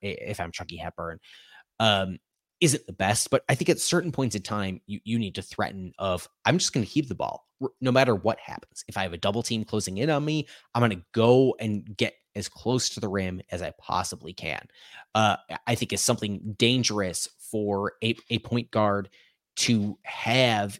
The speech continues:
in his bag a-, and say to, to the defense that, "I'm gonna take it as close to the rim as you, as I can,"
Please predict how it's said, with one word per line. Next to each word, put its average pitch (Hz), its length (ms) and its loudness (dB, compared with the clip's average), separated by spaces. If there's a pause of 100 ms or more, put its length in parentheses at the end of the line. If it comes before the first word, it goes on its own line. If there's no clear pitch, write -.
(160)
in 117 160 0
his 98 280 -2
bag 101 640 0 (500)
a-, 104 220 -2
and 101 160 -2
say 87 640 2 (2250)
to, 139 160 6
to - 280 4
the 113 80 4
defense 104 580 4
that, 95 360 4
"I'm 110 100 0
gonna 85 100 -6
take 98 260 -4
it 101 60 -2
as 104 120 -6
close - 200 -2
to - 60 -6
the 120 80 2
rim 110 120 0
as 120 120 -2
you, 123 100 -4 (180)
as 117 160 -2
I 123 100 4
can," 139 420 2